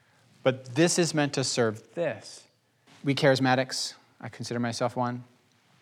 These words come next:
we consult our feelings and thoughts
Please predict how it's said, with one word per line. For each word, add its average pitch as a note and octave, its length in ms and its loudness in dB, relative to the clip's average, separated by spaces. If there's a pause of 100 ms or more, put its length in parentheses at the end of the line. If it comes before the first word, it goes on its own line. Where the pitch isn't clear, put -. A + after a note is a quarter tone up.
(440)
we C3 680 0 (760)
consult C#3+ 640 2 (160)
our B2+ 280 6
feelings C3 600 0
and A#2+ 160 -6
thoughts - 580 2